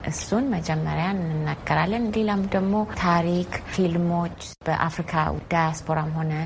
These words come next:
አፍሪካ ውስጥ ያሉ ሰዎች ያደረጉትን ታሪኮች እያመጣን በቃ ሰው እንዲያውቃቸው ስለ እነሱም እናስታውቃለን። ግን ያው ታሪክን፣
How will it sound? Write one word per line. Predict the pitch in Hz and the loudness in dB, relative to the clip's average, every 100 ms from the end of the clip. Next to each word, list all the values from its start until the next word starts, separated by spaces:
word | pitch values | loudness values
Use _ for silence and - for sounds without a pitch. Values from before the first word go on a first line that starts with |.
| - 170 | -4 -4
አፍሪካ | 165 170 160 | -4 -2 -2
ውስጥ | 156 - | -2 -2
ያሉ | 160 156 156 | -2 -2 -4
ሰዎች | 160 165 208 - - - | -4 -4 -6 -8 -10 -2
ያደረጉትን | 170 156 151 151 156 151 - 156 | 0 0 -2 -2 -4 -6 -6 -6
ታሪኮች | - 160 160 165 202 - - - 160 | -4 -4 -4 -6 -8 -10 -14 -8 -4
እያመጣን | 156 151 151 151 - 233 285 - - | -2 -2 -2 -4 -2 0 -2 -8 -2
በቃ | 202 - 160 | 0 0 0
ሰው | 220 190 | 2 2
እንዲያውቃቸው | 185 165 143 - 147 - 175 160 - - 156 | 2 2 0 0 -4 0 0 0 -4 -10 -8
ስለ | 156 160 | -6 -2
እነሱም | 151 151 151 165 | -2 -2 -4 -4
እናስታውቃለን። | 156 156 156 - 156 147 165 185 262 247 | -2 -2 -4 -2 -2 0 -2 0 -2 -2
ግን | 302 381 - - - | -4 -6 -10 -16 -2
ያው | 214 196 | 0 0
ታሪክን፣ | 202 202 175 165 180 | 2 2 2 0 -2